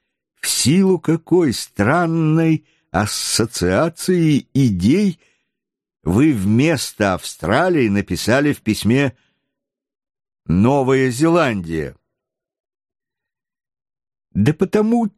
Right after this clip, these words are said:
черт возьми, написал», воскликнул Паганель, «что».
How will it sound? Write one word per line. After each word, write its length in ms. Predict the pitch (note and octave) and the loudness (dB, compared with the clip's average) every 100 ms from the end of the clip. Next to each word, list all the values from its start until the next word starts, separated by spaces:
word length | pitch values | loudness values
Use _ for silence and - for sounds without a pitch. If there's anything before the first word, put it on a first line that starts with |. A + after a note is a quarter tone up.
| _ | _
черт 360 | - F#3 D#3+ - _ - | -4 -2 -2 -6 _ -4
возьми, 380 | F#2+ A2+ B2+ C3 | -2 0 0 0
написал», 760 | C#3 F3+ - G#3 B3 B3+ A3+ - _ _ - | 0 0 -2 0 2 2 0 -6 _ _ -6
воскликнул 840 | F2 C3+ - - F3 F#3+ - F3 | -2 0 -2 -2 -2 0 -2 -2
Паганель, 460 | E3 E3 E3+ F3+ F#3 | 0 -2 0 0 -2
«что». 680 | - - G3+ G#3 G#3 F3+ | -6 -2 2 2 0 -2